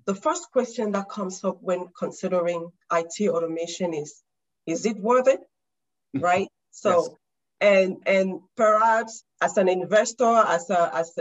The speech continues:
Speaker 1: as an infrastructure, you're worried you won't see enough return on your investment, or that your employees who are used to manual process will not just adjust to the new technologies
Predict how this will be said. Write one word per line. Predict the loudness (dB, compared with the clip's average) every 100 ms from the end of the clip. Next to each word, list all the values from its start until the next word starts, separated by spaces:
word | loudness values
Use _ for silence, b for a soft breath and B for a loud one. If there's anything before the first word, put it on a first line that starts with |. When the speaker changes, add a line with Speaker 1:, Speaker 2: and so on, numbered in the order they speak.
| -8
Speaker 1:
as | -4
an | -2 -2
infrastructure, | -4 -8 -8 -8 -6
you're | -6 -4 0
worried | -2 -2 -10 -18 -16
you | -14 -2
won't | 2 2 0
see | -10 -4 -2
enough | 0 -2 -6 -12
return | -10 -4 -2
on | -2 -4
your | -6 -6
investment, | -4 -4 -4 -12 -12 -14 -4
or | -2 0 0
that | 0 0 -4 _ b b b b
your | 0 2 2
employees | 0 -2 -2 -2 -2 -2 -4 -4
who | -4 0
are | -2 -2 -10
used | -12 -10
to | -4 -2 -2 2
manual | 2 2 -4 -6 -6
process | -6 -6 -12 -14 _
will | -14 0 2 2
not | 0 0 0 0 -4 -8
just | -8 -10 -10
adjust | -4 -2 -2 -6
to | -8
the | -6
new | -2 -2
technologies | -4 -4 0 0 0 -4 -16